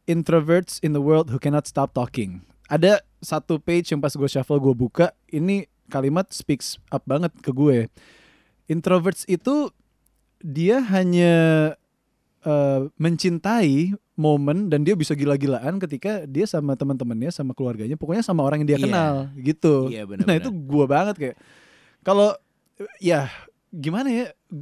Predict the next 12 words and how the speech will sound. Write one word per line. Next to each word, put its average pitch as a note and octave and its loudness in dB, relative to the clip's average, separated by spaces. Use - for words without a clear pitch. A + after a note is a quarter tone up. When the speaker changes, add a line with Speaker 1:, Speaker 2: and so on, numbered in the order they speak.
Speaker 1:
gue G3 -8
merasa G#3 0
asing D#3+ -4
aja G#3+ -6
sama G#3+ -2
Wadia D3+ 4
Bala, G3 2
men. F#3 0
Kan A3+ -6
pertama G3+ 2
gini, F3+ 4
em, C#3+ 0